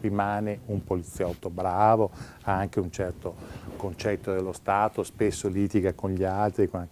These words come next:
quelli che dello Stato hanno un concetto molto diverso, soprattutto sul piano della legalità, però è anche lui, come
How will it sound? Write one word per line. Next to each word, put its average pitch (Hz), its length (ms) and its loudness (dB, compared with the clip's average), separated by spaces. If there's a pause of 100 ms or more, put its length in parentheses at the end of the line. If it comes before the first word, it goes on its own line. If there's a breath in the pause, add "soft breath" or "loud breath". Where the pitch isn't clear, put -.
quelli 95 200 0
che 92 220 0
dello 95 260 8
Stato - 480 2
hanno 98 280 -2 (380 loud breath)
un 113 100 -2
concetto 127 560 4
molto 123 320 6
diverso, 147 760 6 (580 loud breath)
soprattutto 120 560 2
sul 104 200 4
piano 120 320 6
della 107 220 6
legalità, 160 800 4 (140)
però 117 880 6
è 95 380 2
anche 113 420 2
lui, 127 560 4
come 92 880 -4